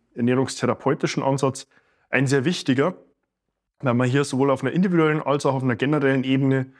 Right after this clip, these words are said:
versuchen muss, ein gewisses Verständnis dafür zu schaffen, welche individuellen Themen bringt mein Gegenüber mit,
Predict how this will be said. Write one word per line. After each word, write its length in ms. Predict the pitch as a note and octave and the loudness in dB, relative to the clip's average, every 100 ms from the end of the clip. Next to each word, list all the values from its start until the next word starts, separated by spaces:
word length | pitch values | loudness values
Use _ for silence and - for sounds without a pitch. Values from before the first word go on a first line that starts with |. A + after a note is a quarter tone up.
| _ - | _ -10
versuchen 460 | - A2+ C#3+ C#3+ | -6 0 0 2
muss, 260 | C3 C3 - | 0 0 -4
ein 200 | A#2 A#2+ | -2 0
gewisses 340 | B2 - A#2+ | 0 -4 -6
Verständnis 560 | A#2+ - - F#3+ F#3 - | -4 0 0 0 -2 -2
dafür 260 | C#3 D3+ | -2 -2
zu 100 | - | -2
schaffen, 440 | C#3 C#3 C3 C#3 C3 _ _ _ _ | -2 -2 -2 -6 -8 _ _ _ _
welche 240 | B2+ B2 - | -2 0 0
individuellen 500 | E3+ F#3+ D#3+ D#3 D3+ | 2 2 2 2 2
Themen 280 | D3 D3 C3+ | 2 0 0
bringt 220 | C#3+ C3+ | -2 0
mein 160 | C3 | 0
Gegenüber 420 | B2 A#2 B2 E3+ G3 | 0 0 2 2 2
mit, 320 | G3+ - | 0 -6